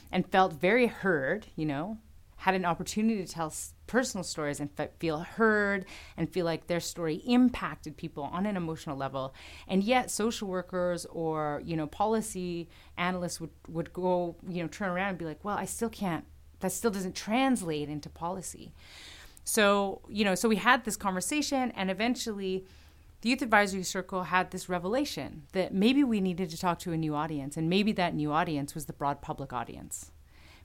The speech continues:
Maybe the broad public audience could actually influence and impact M C F D in a way that young people from within the system couldn't. So that began a whole series of work around the development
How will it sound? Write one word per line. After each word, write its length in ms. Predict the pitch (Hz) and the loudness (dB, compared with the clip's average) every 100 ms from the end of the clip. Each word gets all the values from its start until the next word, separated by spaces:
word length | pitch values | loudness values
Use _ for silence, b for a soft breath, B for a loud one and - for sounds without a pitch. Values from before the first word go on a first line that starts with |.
| 170 | 2
Maybe 800 | 190 277 277 180 160 151 156 - - - - - - | 4 6 4 2 0 0 -2 -6 -18 -20 -20 -14 0
the 120 | 185 | 0
broad 340 | 180 202 214 | 8 10 10
public 300 | - 175 165 | 6 0 0
audience 400 | 147 135 135 135 | -2 -2 -4 -8
could 160 | - 175 | -4 2
actually 800 | 160 208 - 175 147 143 135 131 | 4 4 2 -6 -6 -6 -10 -8
influence 600 | - 220 226 185 156 143 | 2 4 4 2 0 -2
and 120 | 156 - | -4 -2
impact 760 | 208 240 185 135 120 - - - - - - | 2 2 2 -4 -4 -8 -16 -18 -20 -20 -6
M 160 | 180 180 | 0 0
C 180 | - 165 | 0 -2
F 140 | 151 | -2
D 140 | 160 | -4
in 180 | 156 190 | -2 2
a 80 | 180 | 4
way 180 | 170 170 | 6 4
that 120 | 160 | 2
young 300 | - 156 190 | 0 0 0
people 500 | - 156 147 135 139 - - | -2 -6 -4 -4 -4 -10 -2
from 200 | 156 151 | 0 2
within 320 | 165 165 143 | 2 2 0
the 60 | |
system 340 | 139 - - 143 | -2 -8 -10 -10
couldn't. 420 | - - 156 - - B B B B B B B | -10 -14 -14 -16 -20 B B B B B B B
So 540 | - 220 214 208 202 - - - - - - - - | 2 6 6 6 2 -4 -14 -20 -20 -20 -20 -8 2
that 380 | 196 208 226 | 8 8 8
began 580 | 226 185 170 151 220 170 | 2 -2 0 2 2 2
a 60 | 160 | 0
whole 260 | 185 185 | 0 0
series 420 | 220 - 165 151 165 | 0 -2 -2 -4 -6
of 100 | 147 | -8
work 240 | 147 147 | -10 -8
around 280 | 143 139 143 | -4 -2 -2
the 60 | |
development 560 | 143 143 139 139 147 147 | -4 -4 -2 -2 -2 -4